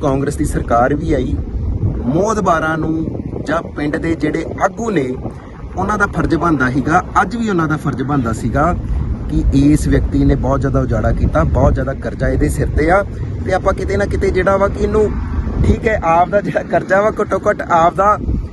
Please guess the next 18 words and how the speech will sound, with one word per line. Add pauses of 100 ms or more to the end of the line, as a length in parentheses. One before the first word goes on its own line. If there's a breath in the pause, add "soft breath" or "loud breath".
(300)
ਜਿਹੜਾ
ਇਹਨੇ
ਸਿਰ
ਤੇ
ਏਡਾ
ਵੱਡਾ
ਪੰਡ
ਬੰਨਿਆ
ਵਾ, (1120)
ਉਹ
ਮਾੜਾ
ਮੋਟਾ
ਆਪਣਾ (280)
ਖਰਚਾ
ਤੇ
ਪੂਰਾ
ਕਰ
ਲੇ।